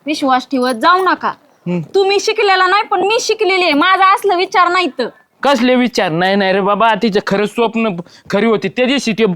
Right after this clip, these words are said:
Speaker 2: पिंट्याला म्हणली होती, "भारा मोठा तुझ्या पुढे नाग उभा राहील," असा फुस करून. ती राहिला होता, ती पळतो आलता तिकडे आम्हाला सांगायला.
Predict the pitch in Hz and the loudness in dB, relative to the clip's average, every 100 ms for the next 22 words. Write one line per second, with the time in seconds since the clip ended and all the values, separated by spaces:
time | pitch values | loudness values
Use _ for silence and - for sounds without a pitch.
0 | 170 - - 262 254 262 262 240 233 226 | -6 -14 -8 -2 0 2 2 0 0 0
1 | 185 220 277 302 254 196 247 208 254 220 | 0 0 2 0 -2 -2 -2 0 0 2
2 | 233 247 269 226 208 - - 208 202 - | 0 0 0 0 -2 -8 -6 -4 -4 -4
3 | 214 - 247 226 180 - _ _ _ 208 | -4 -2 -2 0 -2 -8 _ _ _ -2
4 | 226 254 247 220 202 196 202 196 247 247 | 0 2 2 0 -2 -4 -4 -2 0 0
5 | 240 226 226 220 202 202 220 220 208 175 | 2 2 0 -2 -6 -4 -2 -2 -2 -2
6 | 190 190 175 160 | 0 0 0 -2